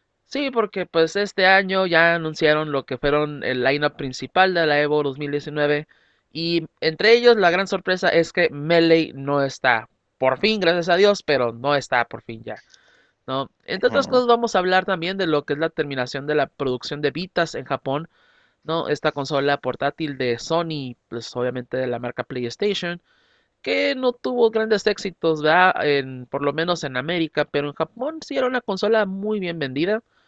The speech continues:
Speaker 1: pero, pues, ya por fin Sony le va a dar el adiós. También vamos a hablar de los trailers de Dark Phoenix y también de Detective Pikachu dos, ¿no? Uno muy bueno, uno muy malo, pero ahorita vamos a hablar de ello también. Y del Pokémon Direct,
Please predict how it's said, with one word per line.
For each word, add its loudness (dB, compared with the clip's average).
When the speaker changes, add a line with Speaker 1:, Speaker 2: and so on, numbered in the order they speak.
Speaker 1:
pero, 2
pues, -2
ya 2
por 0
fin -8
Sony -6
le -2
va 0
a -2
dar -2
el 0
adiós. -4
También 2
vamos 0
a 0
hablar 4
de 2
los -2
trailers 2
de 0
Dark 2
Phoenix -6
y -8
también -2
de -2
Detective -4
Pikachu -6
dos, -8
¿no? -4
Uno -2
muy -4
bueno, 0
uno -4
muy -4
malo, 2
pero 2
ahorita -2
vamos -2
a -2
hablar 0
de 0
ello -2
también. -2
Y -4
del 4
Pokémon 0
Direct, -2